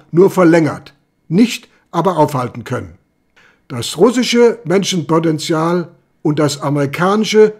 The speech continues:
Rüstungspotenzial mussten ab Spätherbst neunzehnhundertdreiundvierzig ausschlaggebend werden. Von Stalingrad an ist der Krieg im Osten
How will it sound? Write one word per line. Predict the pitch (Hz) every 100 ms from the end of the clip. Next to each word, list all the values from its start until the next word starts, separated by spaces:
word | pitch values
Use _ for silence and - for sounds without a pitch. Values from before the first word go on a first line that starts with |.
| -
Rüstungspotenzial | 214 214 170 135 - 139 135 123 170 160 196 185 _ _ -
mussten | 165 175 - 160
ab | 135 -
Spätherbst | - 220 233 190 196 196 - - _ -
neunzehnhundertdreiundvierzig | 156 175 170 165 160 143 127 143 160 202 190 170 160 - 170 - - _ -
ausschlaggebend | 147 160 156 131 - 120 107 101
werden. | 113 98 95 _ _ _ _ _
Von | - 139 123
Stalingrad | - 180 180 185 180 156 160 156
an | 147 147 147 - _ -
ist | - 151
der | -
Krieg | 151 143
im | 123 147
Osten | 165 - - 165